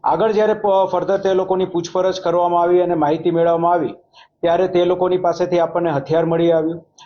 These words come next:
તે ઉપરાંત જે ત-, લીંબડીના જે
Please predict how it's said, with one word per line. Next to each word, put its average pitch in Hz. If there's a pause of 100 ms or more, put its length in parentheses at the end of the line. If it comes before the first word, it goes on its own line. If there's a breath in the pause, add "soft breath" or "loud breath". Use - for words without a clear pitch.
(160 loud breath)
તે 180
ઉપરાંત 202 (360)
જે 175
ત-, 180
લીંબડીના 190
જે 196